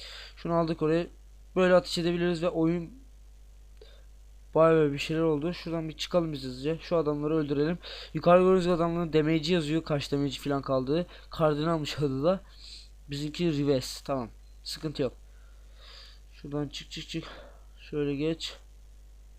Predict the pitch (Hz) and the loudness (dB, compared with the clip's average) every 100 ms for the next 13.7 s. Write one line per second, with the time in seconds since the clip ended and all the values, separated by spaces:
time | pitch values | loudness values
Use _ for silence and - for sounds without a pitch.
0 | - - - - - - 151 139 156 151 | -20 -20 -20 -20 -20 -16 -10 -6 -6 -8
1 | - - - - - - 160 196 196 160 | -16 -20 -20 -20 -6 0 2 2 2 2
2 | 139 156 165 - 147 139 - 135 139 139 | 0 0 0 0 -6 -6 -8 -8 -4 -4
3 | 123 - 135 135 - - - - - - | -4 -6 -6 -6 -14 -10 -8 -8 -8 -4
4 | 180 190 190 170 - 156 151 156 - 170 | 2 2 2 0 0 4 4 4 2 0
5 | 170 190 - 160 156 147 147 147 - - | 2 -2 -2 -4 0 2 2 0 -6 -4
6 | 156 160 165 - 143 143 170 180 - - | -2 -2 -4 -4 -6 -2 -2 -2 -6 -20
7 | - - 180 175 165 160 156 175 - - | -12 0 4 6 6 4 0 -4 -6 -4
8 | 147 143 139 139 139 - - 165 180 180 | 2 6 6 4 0 -8 -2 4 8 8
9 | 165 156 151 156 135 147 165 165 190 196 | 4 0 0 -2 0 -2 0 2 2 2
10 | - - - - - - - 151 170 175 | -4 -20 -20 -20 -20 -10 2 4 4 2
11 | 180 - 175 165 147 170 170 165 156 143 | 0 0 0 4 8 8 8 2 0 0
12 | 147 156 165 156 156 165 156 160 160 147 | 0 0 0 -2 -2 -2 -2 -2 0 4
13 | 160 151 156 156 135 151 180 | 4 4 0 0 2 4 4